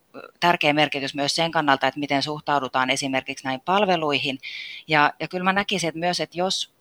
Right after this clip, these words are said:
tää kuulumisen tunne jää heikoksi, niin, niin kunta tuntuu silloin vieraalta,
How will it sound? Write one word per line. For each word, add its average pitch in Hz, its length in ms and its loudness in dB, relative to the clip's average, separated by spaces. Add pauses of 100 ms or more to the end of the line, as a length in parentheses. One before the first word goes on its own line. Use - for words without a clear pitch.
(120)
tää 156 180 4
kuulumisen 151 680 0
tunne 175 380 0
jää 131 260 4
heikoksi, 139 640 0
niin, 131 360 -4
niin 143 160 -6
kunta 156 280 -4
tuntuu 151 440 -6
silloin 147 360 -2
vieraalta, 156 680 4